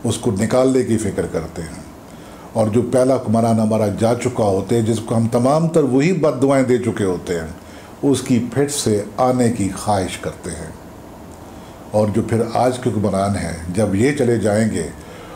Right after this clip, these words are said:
और इनके बाद कोई और आएगा और वो हमारी चीखों का वॉल्यूम इससे भी बुलंद रखेगा, तो फिर हम इसे याद करेंगे जो आज के हुक्मरान हैं कि काश वो होते तो हमारी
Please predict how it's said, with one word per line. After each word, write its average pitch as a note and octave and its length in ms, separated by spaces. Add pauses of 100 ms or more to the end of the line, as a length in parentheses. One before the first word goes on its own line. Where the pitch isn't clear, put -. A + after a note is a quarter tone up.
(140)
और C3+ 160
इनके C3+ 240
बाद A#2 400
कोई A#2+ 280
और C3+ 240
आएगा F#2 380 (420)
और A2+ 180
वो B2 160
हमारी A#2 340
चीखों C3+ 400
का B2+ 200
वॉल्यूम C3 500
इससे C#3 300
भी D#3 120
बुलंद C#3 380
रखेगा, E3 560 (1120)
तो A2 80
फिर C3+ 240
हम F#2 260 (100)
इसे D3 220
याद B2 280
करेंगे F#2+ 440
जो G#2 140
आज A#2 340
के A2 100
हुक्मरान G2 440
हैं G2+ 120
कि G2 100
काश G#2 480
वो A#2 260
होते F#2+ 400 (800)
तो B2 60
हमारी A2+ 260